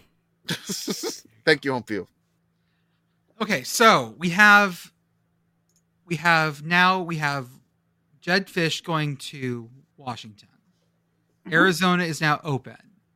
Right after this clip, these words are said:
Speaker 2: Is
Speaker 3: Mm-hmm.
Speaker 2: Arizona the only open job currently?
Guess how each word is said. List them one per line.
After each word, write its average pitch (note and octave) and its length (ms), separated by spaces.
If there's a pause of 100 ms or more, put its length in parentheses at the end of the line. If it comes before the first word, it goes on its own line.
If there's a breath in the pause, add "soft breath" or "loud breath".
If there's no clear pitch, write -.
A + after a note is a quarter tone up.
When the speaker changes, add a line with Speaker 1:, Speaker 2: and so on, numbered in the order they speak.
(200)
Speaker 2:
Is - 100
Speaker 3:
Mm-hmm. E3+ 80
Speaker 2:
Arizona G3 360
the F3+ 220
only F3+ 460
open E3 320
job D3+ 280
currently? F3+ 560